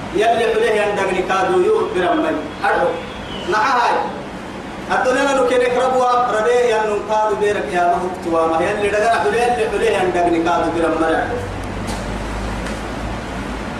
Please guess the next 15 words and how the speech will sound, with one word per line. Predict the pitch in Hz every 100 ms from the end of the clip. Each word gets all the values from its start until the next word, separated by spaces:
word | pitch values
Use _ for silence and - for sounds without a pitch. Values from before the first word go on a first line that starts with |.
| - - - - - - - - - - - - - - - - - 302
ويخرون | 214 226 233 233 240 254 254 247 247 247
كهن | 247 247 247 226
النهر | 226 220 214 214
ذا | 214 214 214
أهل | 226 226
الأركان | 226 202 - 202 214 214 196
دبن | 202 214 208 180
هردا | 180 175 165 165
يبكون | 180 180 175 196 196 180 180 180 180
بوجسا | 185 185 - 170 - -
أرحي | - 202 202
الدفرم | 208 214 220 180 180 175
سجود | 170 185 165 139 123 - - - - - - - - - - - - - 175
ويزيدهم | 185 180 196 180 175 175 165
خشوعا. | 160 151 151 139 - - - -